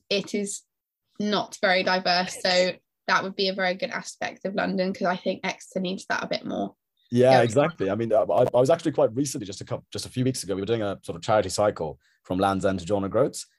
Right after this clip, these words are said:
Speaker 2: So we actually went through Exeter and we stayed in Exeter overnight. Um, so yeah, it's a, it's a lovely, lovely town. We had a really nice evening there, but I, I completely understand it's, it's a different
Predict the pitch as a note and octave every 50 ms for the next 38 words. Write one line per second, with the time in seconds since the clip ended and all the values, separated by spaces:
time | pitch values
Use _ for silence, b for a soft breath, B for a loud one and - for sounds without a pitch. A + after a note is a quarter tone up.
0 | _ _ _ - - G#2 G2+ G#2+ A#2 C3 C3 - C3+ B2+ A#2+ A2+ A#2+ A#2 A2+ -
1 | - _ _ - B2 B2 C3 C3 B2 A#2+ A#2+ A#2+ - G2+ F#2 - D2+ C#2+ D2 D2+
2 | E2+ F2+ F#2+ - - - A2 G#2+ G#2 F#2+ F#2+ G2 F#2+ - - - - D#2+ E2 D#2+
3 | D#2 E2 F2+ F#2 E2+ D2 B1+ - - - _ _ _ _ _ _ _ - D#2 E2+
4 | E2+ E2+ E2+ F2 F2+ - - - - G#2 G2 A2+ A2 G2 F#2+ A#2+ A2+ - A#2 A#2+
5 | B2+ C#3 D3+ C3 B2+ A#2+ G#2 A2+ C3 C#3 G#2 G#2 F#2+ - A#2 G#2+ G2 F#2 G2+ A#2
6 | A2 G2+ G#2+ A2 G2 F#2+ G2 G2 G2 F#2+ G2+ G#2+ G2 F2+ F#2 E2 C#2 A1+ G#1 -
7 | G2 G2 - A2+ A2+ A2+ G#2+ F#2 G2 G#2+ - B2 A#2+ B2+ A2 G#2 G2 F#2 E2+ -
8 | F#2+ F2+ F2+ F2+ - G2+ F#2 F2+ - A2 G2 G#2 - - A2 G#2+ G2 -